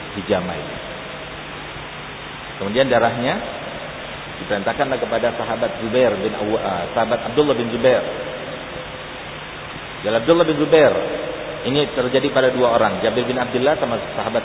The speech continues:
Abdullah bin Zubair. Darah ini buang. Dan jangan diperlihatkan kepada siapapun juga di antara sahabat-sahabat. Dibuang.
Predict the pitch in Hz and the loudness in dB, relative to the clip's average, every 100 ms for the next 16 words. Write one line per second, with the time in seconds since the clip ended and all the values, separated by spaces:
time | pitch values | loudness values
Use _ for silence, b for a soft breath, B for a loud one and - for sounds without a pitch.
0 | - - - - 98 120 117 101 98 92 | -2 -10 -10 -8 -2 2 2 0 -2 -2
1 | 85 78 - - - - - - - - | -4 -4 -8 -10 -10 -10 -12 -12 -12 -12
2 | - - - - 110 110 110 113 139 123 | -12 -12 -12 -2 4 4 4 2 0 2
3 | 123 110 87 - - - - - - - | 4 4 2 -6 -8 -8 -10 -10 -10 -12
4 | - - - - - - - 107 127 123 | -12 -12 -12 -12 -12 -12 -2 0 2 2
5 | 127 139 123 113 127 135 123 120 120 - | 2 0 -2 -2 0 2 2 2 0 2
6 | 143 - 135 120 117 - 113 104 104 110 | 0 0 2 2 2 0 0 0 0 -2
7 | 98 120 113 95 92 92 92 85 87 87 | -2 0 2 2 -2 -2 -2 -4 -4 -6
8 | 85 85 90 87 - - - - - - | -6 -6 -4 -4 -6 -10 -12 -12 -12 -12
9 | - - - 104 90 98 | -12 -12 -12 -10 -2 -2